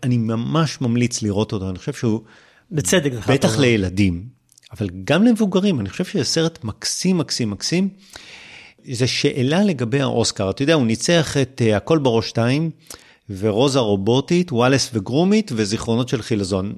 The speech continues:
Speaker 1: שלא ראיתי. אז הכל בראש שתיים, אה, רוזה רובוטית ראיתי, הכל בראש שתיים ראיתי,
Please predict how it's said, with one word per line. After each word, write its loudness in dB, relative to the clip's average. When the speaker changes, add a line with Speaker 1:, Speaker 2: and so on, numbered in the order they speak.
Speaker 1:
שלא 2
ראיתי. 0
אז -2
הכל 2
בראש 2
שתיים, 0
אה, -2
רוזה 2
רובוטית 0
ראיתי, 0
הכל -2
בראש 0
שתיים -2
ראיתי, -2